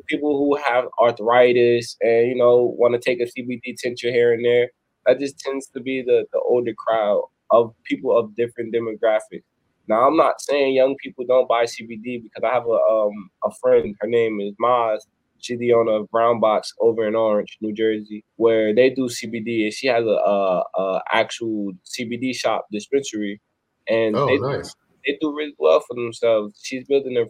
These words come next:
Speaker 1: fantastic woman-owned, black-owned brand. Um, I absolutely applaud her for what she's doing over there. Um, she's lives around the corner from me. I hope she gets to see this. Um, I'll probably share this, this point right here, but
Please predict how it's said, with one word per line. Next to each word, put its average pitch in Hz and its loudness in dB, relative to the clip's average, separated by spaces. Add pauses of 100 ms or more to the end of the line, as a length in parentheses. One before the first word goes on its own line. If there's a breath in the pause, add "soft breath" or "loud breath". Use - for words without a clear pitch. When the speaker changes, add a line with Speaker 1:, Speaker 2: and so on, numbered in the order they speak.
Speaker 1:
fantastic 120 -4
woman-owned, 117 0
black-owned 107 -2
brand. 104 -2 (420)
Um, 92 -6 (160)
I - 2 (180)
absolutely 101 -4
applaud 120 2
her 104 0
for 113 -8
what 110 -4
she's 113 -12
doing 113 -2
over 107 -8
there. 110 -2 (480)
Um, 95 -2 (300)
she's 123 -8 (720)
lives 127 -2
around 123 0
the 113 -2
corner 120 -2
from 117 -8
me. 113 -4
I 113 0
hope 123 0
she 120 -14
gets 120 -6
to - -20
see 120 -8
this. 110 -8 (100)
Um, 107 -4 (120)
I'll 120 2
probably 113 0
share 120 2
this, 117 -8 (120)
this 120 -6
point - -4
right 104 0
here, 117 2
but 104 -2